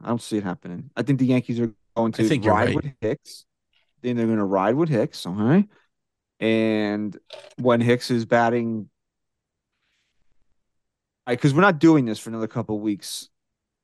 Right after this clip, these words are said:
Speaker 1: Uh, let's see. On July first, over under two oh seven for Aaron Hicks.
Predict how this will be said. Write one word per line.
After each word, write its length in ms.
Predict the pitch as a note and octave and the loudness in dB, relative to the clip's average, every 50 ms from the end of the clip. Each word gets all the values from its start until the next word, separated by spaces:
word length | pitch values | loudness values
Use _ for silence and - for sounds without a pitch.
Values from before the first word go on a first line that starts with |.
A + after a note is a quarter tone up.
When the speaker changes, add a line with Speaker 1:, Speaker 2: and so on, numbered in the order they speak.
| _ _ _ _ _ - | _ _ _ _ _ -14
Speaker 1:
Uh, 80 | - - _ _ _ _ _ _ _ _ _ _ _ _ _ _ _ _ _ _ _ _ _ _ _ _ _ _ - | -14 -14 _ _ _ _ _ _ _ _ _ _ _ _ _ _ _ _ _ _ _ _ _ _ _ _ _ _ -12
let's 180 | C3+ B2 - | -10 -10 -8
see. 420 | - - - A#2 G2 F#2 F#2 G2+ - _ _ _ _ _ _ _ _ _ _ _ _ _ _ _ _ _ _ _ _ _ _ _ - B2 | -8 -4 -2 0 0 0 -2 -4 -10 _ _ _ _ _ _ _ _ _ _ _ _ _ _ _ _ _ _ _ _ _ _ _ -2 2
On 340 | B2+ B2 A#2+ A#2+ A#2+ C3 | 2 4 4 4 2 2
July 400 | B2+ C3+ C3+ C3 C#3+ D3+ D#3 D#3 | 4 4 6 6 8 6 6 4
first, 500 | D3 - - - C#3+ C3 B2 A#2 - - - | 2 2 2 4 6 6 4 2 0 -4 0
over 340 | - C#3 C#3+ C#3+ C#3+ D3 - - | 2 4 4 4 4 2 0 2
under 320 | C3 C3 B2+ B2 A2+ A2+ G#2+ | 0 0 0 0 0 -2 -2
two 320 | G#2+ - - C#3 C3 C3+ | -4 -6 -4 -2 0 2
oh 100 | B2+ A#2+ | 0 0
seven 440 | - - - - A#2+ A2 G2 G#2 G2+ | -2 -4 -2 -2 -2 -2 -2 -6 -12
for 260 | - - G2 G2 G2 F2+ | -12 -8 -4 -4 -2 -2
Aaron 280 | G2 G2+ G2+ G2 F#2+ | 0 0 -2 -2 -4
Hicks. 560 | G2 G#2+ F#2+ F2 - - - - - - _ | -4 -6 -8 -8 -8 -12 -16 -20 -20 -20 _